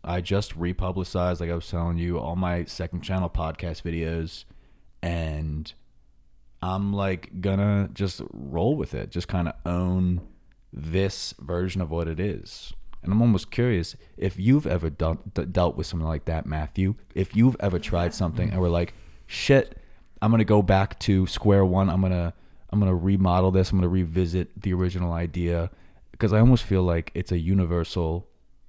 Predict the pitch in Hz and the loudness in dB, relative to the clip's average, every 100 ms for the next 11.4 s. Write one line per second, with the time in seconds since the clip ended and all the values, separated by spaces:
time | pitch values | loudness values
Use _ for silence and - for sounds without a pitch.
0 | - - - - - 85 78 - - - | -20 -20 -20 -12 -8 -6 -6 -10 -8 0
1 | 127 120 110 - - 98 92 82 76 69 | 2 2 -2 -4 -2 0 0 -2 -4 -8
2 | - - - - 87 85 80 76 76 69 | -16 -20 -20 -16 -12 -12 -12 -14 -16 -18
3 | - - 123 - 101 82 73 62 57 - | -20 -12 -12 -10 -12 -12 -12 -14 -18 -20
4 | - - 80 78 71 - 127 120 - 95 | -20 -16 -14 -12 -12 -8 -6 -6 -6 -6
5 | - 107 101 92 85 78 - - - - | -4 -2 -2 -2 -6 -8 -12 -18 -20 -20
6 | - - - 98 95 95 - - - - | -20 -16 -8 -4 -2 -2 -2 -6 -8 -6
7 | 87 85 80 82 80 80 - 76 65 78 | -2 0 0 0 -2 -4 -4 -4 -4 -6
8 | - - 98 92 120 110 - 92 78 78 | -8 -2 -2 0 0 0 0 0 0 0
9 | 87 - - - - 82 92 92 98 92 | -2 -6 -16 -14 -8 -8 -4 -4 -2 -2
10 | 92 - 92 87 90 85 80 78 80 78 | -2 -4 -8 -6 -8 -10 -12 -12 -12 -12
11 | 67 76 85 | -14 -12 -10